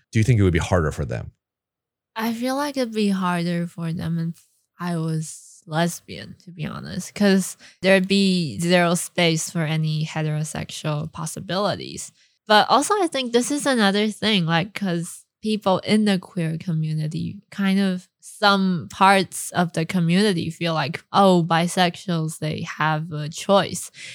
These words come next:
Speaker 2: They can choose to be quote unquote normal," you know? But I don't know. I, it doesn't work that way. We still don't get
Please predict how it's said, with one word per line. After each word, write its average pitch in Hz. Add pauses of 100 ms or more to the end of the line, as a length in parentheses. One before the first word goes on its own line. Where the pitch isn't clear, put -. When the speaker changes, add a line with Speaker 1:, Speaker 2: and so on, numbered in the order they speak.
(140)
Speaker 2:
They 196
can 196
choose 165
to 180
be 165
quote 156
unquote 151
normal," 165
you 156
know? 156 (200)
But 220 (480)
I 202
don't 269
know. 285
I, 185
it 226
doesn't 277
work 330
that 202
way. 165
We 185
still 220
don't 214
get 175